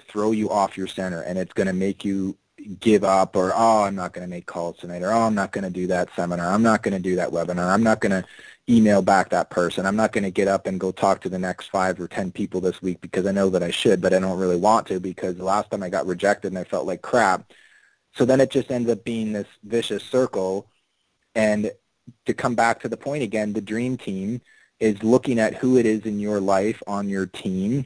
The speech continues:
within your business, within your organization, in your family, maybe at your church, maybe at your,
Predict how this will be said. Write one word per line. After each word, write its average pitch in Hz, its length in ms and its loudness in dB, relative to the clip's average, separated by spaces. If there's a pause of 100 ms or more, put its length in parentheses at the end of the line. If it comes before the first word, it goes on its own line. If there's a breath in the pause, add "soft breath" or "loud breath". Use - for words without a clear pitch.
within 98 320 0
your 101 120 2
business, 95 480 0
within 117 260 2
your 110 140 4
organization, 95 800 0
in 98 180 0
your 95 140 0
family, 92 520 -2
maybe 104 320 2
at 95 100 0
your 98 120 2
church, 92 460 0
maybe 98 320 2
at 90 100 2
your, 95 260 4